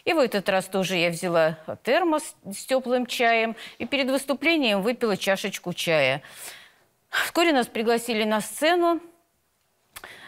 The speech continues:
И вот только баянист, наш руководитель, заиграл,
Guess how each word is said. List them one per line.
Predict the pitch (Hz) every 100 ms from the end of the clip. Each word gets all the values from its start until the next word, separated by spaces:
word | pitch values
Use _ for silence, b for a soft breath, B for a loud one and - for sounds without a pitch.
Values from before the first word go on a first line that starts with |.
| B _ -
И | 262
вот | 277 -
только | 330 320 262
баянист, | 214 277 269 269 240 -
наш | 226 214 220
руководитель, | 214 226 233 220 202 190
заиграл, | 190 208 240 240 311 359